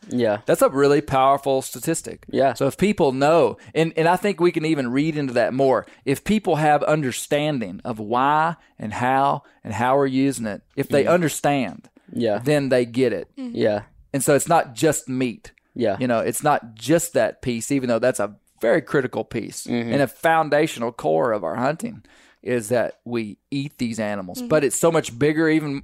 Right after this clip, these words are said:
Speaker 2: and, and more robust than even that.
Speaker 1: Yeah.
Speaker 3: Mm-hmm.
Speaker 2: You know?
Speaker 1: Very complex.
Speaker 2: Yeah. And so,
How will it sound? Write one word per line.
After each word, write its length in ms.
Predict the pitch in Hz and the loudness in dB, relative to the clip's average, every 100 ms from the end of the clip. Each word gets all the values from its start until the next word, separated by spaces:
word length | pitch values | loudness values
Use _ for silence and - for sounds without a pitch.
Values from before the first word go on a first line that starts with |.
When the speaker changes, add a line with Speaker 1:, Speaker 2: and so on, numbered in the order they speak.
| - | -4
Speaker 2:
and, 300 | 135 131 123 | -2 -2 -4
and 160 | 135 135 | -4 2
more 200 | 143 160 | 4 4
robust 480 | 151 143 151 175 - | 4 4 2 2 0
than 120 | 147 | -4
even 220 | 165 135 | -4 -2
that. 280 | 139 196 - 208 | -2 -2 -4 -8
Speaker 1:
Yeah. 360 | 147 120 107 | -2 2 2
Speaker 3:
Mm-hmm. 160 | 104 269 285 - | -2 -8 -14 -8
Speaker 2:
You 80 | |
know? 240 | 117 110 143 | -4 -2 -4
Speaker 1:
Very 220 | 120 117 | -2 -2
complex. 580 | 113 104 - 104 - _ _ _ _ - | -2 -6 -8 -10 -10 _ _ _ _ -12
Speaker 2:
Yeah. 400 | - 202 220 123 - | 0 2 2 0 -2
And 180 | 151 143 | -2 0
so, 380 | 170 156 135 | 4 4 4